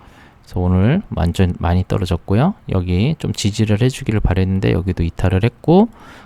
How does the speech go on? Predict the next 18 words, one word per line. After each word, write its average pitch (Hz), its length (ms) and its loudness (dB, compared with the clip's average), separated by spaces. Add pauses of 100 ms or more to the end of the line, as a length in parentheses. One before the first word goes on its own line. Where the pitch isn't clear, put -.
그 - 100 -16
다음에 87 240 0
십구만 - 800 -2
원대 85 400 -4 (260)
완전 101 320 4
침체 - 340 0
구간으로 104 480 0
확 - 240 -2
들어가 95 280 0
버렸어요. 85 420 -6 (340)
모든 92 360 0
게 - 240 -10
엠이씨디나 101 840 0
뭐 87 200 -2
스토캐스틱, 120 960 -2 (720)
뭐 85 300 -4 (100)
장단기 104 720 -2 (180)
다 107 640 0